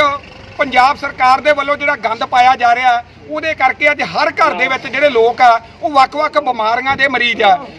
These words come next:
ਬਿਮਾਰੀਆਂ ਦੇ ਵਿੱਚ ਖਰਚੇ ਕਿੰਨੇ ਆ? ਇੱਕ ਤੀਹ ਤੀਹ, ਪੈਂਤੀ ਪੈਂਤੀ ਹਜ਼ਾਰ ਰੁਪਏ ਦੀ ਦਵਾਈ ਇੱਕ ਮਰੀਜ਼ ਦੀ ਆ ਰਹੀ ਆ,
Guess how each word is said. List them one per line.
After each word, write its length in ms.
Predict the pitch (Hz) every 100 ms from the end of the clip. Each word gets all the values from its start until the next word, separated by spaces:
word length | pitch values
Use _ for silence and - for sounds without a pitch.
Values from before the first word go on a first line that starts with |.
| -
ਬਿਮਾਰੀਆਂ 580 | 185 269 247 269 285 320
ਦੇ 60 |
ਵਿੱਚ 160 | 311 302 -
ਖਰਚੇ 340 | 208 - 302
ਕਿੰਨੇ 340 | 311 302 302 302
ਆ? 180 | 285 269 - - 320
ਇੱਕ 140 | 302
ਤੀਹ 260 | - 339 330
ਤੀਹ, 180 | 392 427
ਪੈਂਤੀ 400 | - 285 285 320
ਪੈਂਤੀ 420 | 311 285 294 262
ਹਜ਼ਾਰ 240 | 233 240 247
ਰੁਪਏ 180 | 269
ਦੀ 140 | 262 285
ਦਵਾਈ 380 | 202 208 240 262
ਇੱਕ 160 | 254
ਮਰੀਜ਼ 320 | 254 226 233 233
ਦੀ 120 | 269
ਆ 140 | 233
ਰਹੀ 200 | 226 262
ਆ, 180 | 269 294